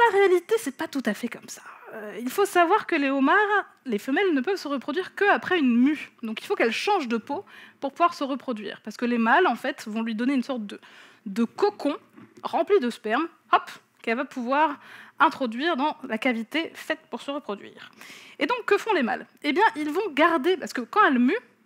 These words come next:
elle est fragile, c'est-à-dire que sa peau est molle, et donc n'importe quel prédateur peut en faire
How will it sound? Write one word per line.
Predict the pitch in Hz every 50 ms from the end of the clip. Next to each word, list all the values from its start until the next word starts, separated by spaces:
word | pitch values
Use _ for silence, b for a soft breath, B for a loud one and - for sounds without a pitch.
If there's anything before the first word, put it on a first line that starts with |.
| _ - _
elle | 233 208
est | 202
fragile, | - - 254 269 269 339 339 233 208 202
c'est-à-dire | - - - 240 285 277
que | - -
sa | - 214 208
peau | - - 339 349 330
est | 269 220
molle, | 208 214 262 339 392 381 349 302 -
et | 233 226
donc | 254 302 311 - -
n'importe | 269 262 254 254 254 -
quel | - 285 262
prédateur | - - 220 202 196 - 320 339 311 -
peut | - 285 311 311 285
en | 226 180 196
faire | - - - 285 294 240 - -